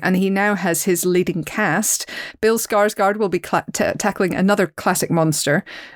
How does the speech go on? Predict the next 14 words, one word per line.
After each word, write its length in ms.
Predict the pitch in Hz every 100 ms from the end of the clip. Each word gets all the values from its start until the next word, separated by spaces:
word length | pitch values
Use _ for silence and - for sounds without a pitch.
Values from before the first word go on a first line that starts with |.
| -
uh, 240 | 180 180
and 240 | - 185 185
Lily 240 | 202 220
Rose 340 | 202 190 196 -
Depp 560 | 208 196 - - 175
will 240 | 185 175 170
be 380 | 170 180 180
the 300 | 170 175 170
sort 240 | 170 - 165
of 120 | 156
woman 280 | 175 175 165
he's 180 | 165 175
obsessed 480 | - 185 180 -
with. 300 | - 127 -